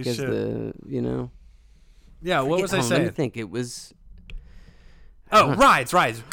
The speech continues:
Speaker 2: I'm,
Speaker 1: Oh,
Speaker 2: I'm
Speaker 1: yeah,
Speaker 2: standing in the
Speaker 1: jeez.
Speaker 2: line. It's fucking Hershey Park. Yo, and
Speaker 1: Hey,
Speaker 2: all
Speaker 1: uh,
Speaker 2: these
Speaker 1: what,
Speaker 2: sheeple.
Speaker 1: what ride
Speaker 2: You
Speaker 1: was
Speaker 2: got
Speaker 1: it?
Speaker 2: me all crazy on the sheeple. All right,
Speaker 1: Yeah.
Speaker 2: listen. No,
Speaker 1: I
Speaker 2: I'm
Speaker 1: did.
Speaker 2: getting
Speaker 1: I
Speaker 2: into the
Speaker 1: sheepled
Speaker 2: place.
Speaker 1: you.
Speaker 2: Dude, I said, "Fuck it." I grab my wife's hand and I go up.
Speaker 1: Mm-hmm.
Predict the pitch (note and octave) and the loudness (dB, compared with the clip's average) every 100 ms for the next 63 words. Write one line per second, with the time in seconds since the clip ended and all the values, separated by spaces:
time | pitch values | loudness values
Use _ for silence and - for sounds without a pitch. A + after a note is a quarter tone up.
0 | - F3+ G3 F3 F3 G3 G#3+ G#3 D#3+ D3 | -8 -2 0 0 0 0 0 0 2 2
1 | B2 A#2+ C3 - D3+ B2+ A#2+ C#3+ D#3+ D3 | 0 -4 -10 -12 -12 -10 -8 -8 -8 -6
2 | C3+ A#2 - E3+ A#2 - F#3 G3+ C3+ G#3+ | -6 -6 -4 -4 -4 -8 -6 2 2 2
3 | A#3 C4+ A3+ G#3 D3+ D#3 D3+ E3 F3+ F#3 | 0 -2 -4 -4 -2 -2 0 -2 -2 -2
4 | C#4+ C#4 C#4 C#4 C4+ B3 - C#4 A#3+ G#3 | 0 0 0 0 0 -4 -2 -2 0 -2
5 | E3+ - C4 A3 A#2 - - - D#3 C#3+ | -4 -4 -4 -4 -8 -12 -20 -12 -4 -4
6 | A2 G2+ - E3+ F3+ D3+ C3+ C#3+ - D#3+ | -4 -8 -12 -12 -10 -10 -14 -18 -16 -4
7 | G3 C3 G#2+ E3+ A#3+ D4 B2+ - A2+ G2 | -4 -2 -4 -2 -2 -2 -2 -2 -6 -8
8 | - - - C4+ A3+ G3+ A3+ F#3+ B3 A#3 | -12 -20 -8 -4 -2 0 -2 -2 -6 -4
9 | F#3 C#3+ C#3+ C#3+ E3+ F#3+ G3 F3+ E3+ F#3 | -6 -6 -8 -4 -4 -2 -4 -4 -6 -8
10 | F#3 D#3 - C#3+ C3+ B2+ B2+ D3+ F3 - | -8 -8 -10 -8 -8 -6 -6 -4 -4 -6
11 | _ - G#2 A#2+ | _ -14 -8 -6